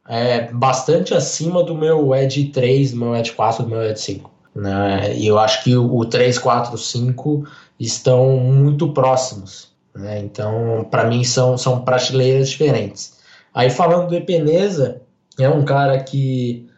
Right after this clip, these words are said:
eu concordo com você, eu acho que ele é, é pra jogar mais em five tech mesmo.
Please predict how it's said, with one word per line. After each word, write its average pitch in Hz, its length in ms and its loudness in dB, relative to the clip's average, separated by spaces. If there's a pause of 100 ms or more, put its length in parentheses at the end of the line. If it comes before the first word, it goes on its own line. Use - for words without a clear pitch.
(260)
eu 123 120 2
concordo 143 400 2
com 127 60 -8
você, 175 360 0
eu 160 100 2
acho 135 220 -2
que 143 100 2
ele 143 360 0 (580)
é, 123 520 -2
é - 20 -8
pra 131 220 0
jogar 131 300 0
mais 135 240 0
em 139 80 0
five 131 300 -4
tech 127 360 -4
mesmo. 117 340 -4